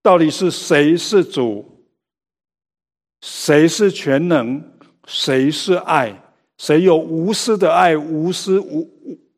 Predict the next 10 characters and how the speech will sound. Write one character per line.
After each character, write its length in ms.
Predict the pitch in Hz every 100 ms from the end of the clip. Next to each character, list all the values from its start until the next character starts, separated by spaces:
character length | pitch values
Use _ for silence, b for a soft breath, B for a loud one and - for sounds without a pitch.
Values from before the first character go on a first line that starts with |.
| _ _ _
无 200 | - 180
私 220 | 220 214 202
的 160 | 170
怜 160 | 143 156
悯、 360 | 175 143 113 120 b b b b _ _ _
满 320 | 135 143 160
满 220 | 202 185 147
的 160 | 151
恩 260 | 165 170 175
典、 320 | 160 113